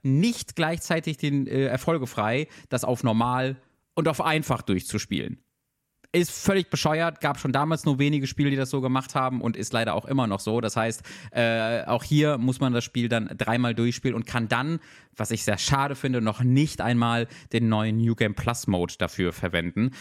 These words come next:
Ähm, verstehe ich nicht. Ist eine doofe Entscheidung und ist auch so ziemlich das eine, was mich wirklich gestört hat an dem, äh, Remaster. Und ich meine, das hat dann hauptsächlich was mit Achievements zu tun.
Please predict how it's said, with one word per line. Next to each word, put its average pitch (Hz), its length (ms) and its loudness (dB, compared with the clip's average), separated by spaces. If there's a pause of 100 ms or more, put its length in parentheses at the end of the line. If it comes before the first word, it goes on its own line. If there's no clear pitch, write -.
(200)
Ähm, 110 240 0
verstehe 147 300 2
ich 127 100 0
nicht. - 280 -2
Ist 143 200 0
eine 143 80 4
doofe 147 280 2
Entscheidung 156 540 -2
und 120 160 0
ist 123 180 -4
auch 120 180 -2
so 131 80 -2
ziemlich 127 280 0
das 117 120 -4
eine, 123 340 0
was 120 140 -2
mich 113 240 -4
wirklich 113 280 -6
gestört 110 380 0
hat 92 200 -4 (280)
an 101 200 0
dem, 92 260 2
äh, 71 100 0
Remaster. 95 540 0
Und 104 40 0
ich 95 80 -4
meine, 98 140 0
das 101 140 -2
hat 107 120 -2
dann 95 180 -4
hauptsächlich 101 360 -4
was 98 160 -4
mit 98 140 -4
Achievements 107 480 -2
zu 101 80 0
tun. 98 260 -2